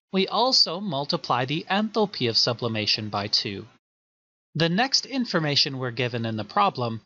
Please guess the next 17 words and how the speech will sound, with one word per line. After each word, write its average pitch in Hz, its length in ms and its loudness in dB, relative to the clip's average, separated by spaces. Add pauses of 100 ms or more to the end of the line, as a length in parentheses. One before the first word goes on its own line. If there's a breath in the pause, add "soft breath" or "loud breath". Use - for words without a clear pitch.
is 175 200 2
the 196 120 2
first - 480 0 (100)
ionization 175 800 0
energy 117 560 -4
of 104 200 -6
aluminum. 107 640 0 (680)
The 165 180 4
first 190 360 2
ionization 139 920 0
energy 123 640 -4 (120)
is 170 140 4
the 196 140 4
amount 196 300 2
of 214 140 0
energy 156 380 2
required 131 720 2